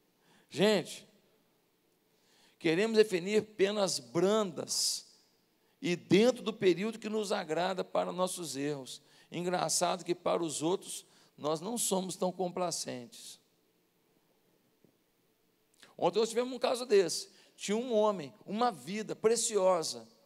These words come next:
ameaçando trinta e poucos passageiros. Mais de três horas de negociação. Ele não se entregou. Gasolina pra tudo quanto é lado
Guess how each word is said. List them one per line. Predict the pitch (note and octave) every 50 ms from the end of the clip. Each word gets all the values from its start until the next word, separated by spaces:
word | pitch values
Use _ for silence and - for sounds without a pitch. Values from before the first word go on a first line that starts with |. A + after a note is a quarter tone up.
| _ _ _ _ _
ameaçando | - D3 D#3 F3+ F#3+ F#3 F3 D#3 - - G3 G#3 A3 A#3 A3 G3 - - - - _ _
trinta | - A3 B3 B3+ A#3+ B3+
e | A#3+
poucos | A#3 A3 A3 A3 A3 -
passageiros. | - - G3+ G#3 - A3 G#3 F#3 D3+ D3+ D3 C3+ C3+ B2 B2 - - - - _ _ _ _ _ _ _ _ _ _ _ _ _ _ _ _ _ _ _ _ _ _ _ _ _ _ _ _ _ _ _ _
Mais | - E3+ G3+ A3 A#3+ A#3+
de | A3+ A3+
três | - A#3 G#3+ A3 G3+ F#3 D#3+ D#3+
horas | F3+ F#3 G3+ G#3+ A3+ G#3 F#3+ - - - _ _ _ _ _ _ _ _ _ _ - _ - _ _ _ _
de | E3+ E3 F3+
negociação. | G3 G#3 G3+ F#3+ G3+ F#3+ - - G3+ F#3+ F#3 - - - E3 D#3 D3+ C3 - - - - _
Ele | - E3 F3+ F3+
não | G3 G3+ G3+
se | G3+ -
entregou. | G3 F#3 G3 G3+ G#3 F3+ D3+ D#3+ E3 E3+ D3+ C3+ - - - - - _ -
Gasolina | - F#3 G3 G3+ F3 F#3 G3 F#3 G3+ A3 A3+ A3
pra | G3+ G3 G3
tudo | F#3+ G#3 G#3+ G#3+
quanto | G#3+ A3 G#3 -
é | G3+ F#3
lado | F3+ F#3 G3 G3+ F3+ G3 G3